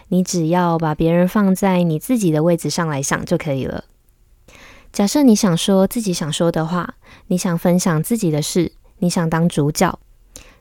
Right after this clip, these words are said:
那就把整件事情反过来看，变成让对方想说他想说的话，让对方分享他想分享的事，还有让对方当主角。”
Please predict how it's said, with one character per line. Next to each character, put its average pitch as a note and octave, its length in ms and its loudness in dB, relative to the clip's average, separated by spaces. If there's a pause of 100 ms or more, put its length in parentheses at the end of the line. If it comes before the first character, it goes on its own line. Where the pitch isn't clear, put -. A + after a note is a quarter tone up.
那 C4 100 4
就 C4 100 6
把 G#3 140 4
整 E3 160 2
件 F#3 160 4
事 F#3+ 140 2
情 D#3 160 -2
反 D#3 180 -2
过 E3+ 140 0
来 D3+ 100 -4
看， - 300 -6 (440)
变 A3 220 4
成 F3 380 0
让 A#3+ 160 4
对 B3 100 4
方 G#3+ 180 2
想 D#3+ 220 -2
说 F3 300 2
他 G3 120 0
想 F3+ 200 0
说 E3 180 0
的 D#3+ 100 0
话， D#3+ 300 -2 (320)
让 F#3+ 180 2
对 F#3+ 160 4
方 F3+ 240 0
分 F#3+ 200 0
享 F#3+ 240 -4
他 A3 160 0
想 G3+ 180 0
分 E3 180 0
享 E3 160 0
的 - 120 -4
事， - 320 -2 (340)
还 - 180 -2
有 D#3+ 320 0
让 E3+ 200 -2
对 E3+ 120 2
方 D#3+ 220 -2
当 E3 160 2
主 C#3 260 -2
角。” D3 240 -4